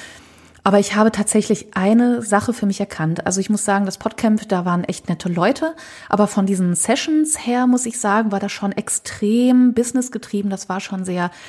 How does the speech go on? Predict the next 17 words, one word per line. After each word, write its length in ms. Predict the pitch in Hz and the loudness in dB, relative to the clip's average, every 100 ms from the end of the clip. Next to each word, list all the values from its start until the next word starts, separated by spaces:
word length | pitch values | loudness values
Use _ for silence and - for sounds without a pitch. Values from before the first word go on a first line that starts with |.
| - - - - - | -20 -20 -20 -20 -6
wie 120 | - 220 | -2 2
kann 180 | 226 | 4
ich 160 | 214 - | 2 4
Geld 320 | 202 190 190 | 4 6 4
mit 160 | 208 - | 0 -2
meinem 240 | 180 170 | -2 -2
Podcast 580 | - 160 - - 170 - | -2 -6 -6 -6 -4 -4
machen? 520 | 165 165 - 175 175 | -6 -4 -4 -4 0
Was 260 | 196 226 - | 0 0 0
muss 240 | 196 214 | 0 0
ich 240 | - 190 - | -4 -8 -10
tun, 540 | - 220 220 214 202 | -4 2 4 4 2
äh, 360 | - 196 190 185 | 2 2 2 2
um 360 | - 185 190 185 | 0 0 -2 0
das 340 | 180 - - | -2 -2 -2
alles, 440 | 170 170 170 - | 0 0 0 -4
äh, 120 | - | -4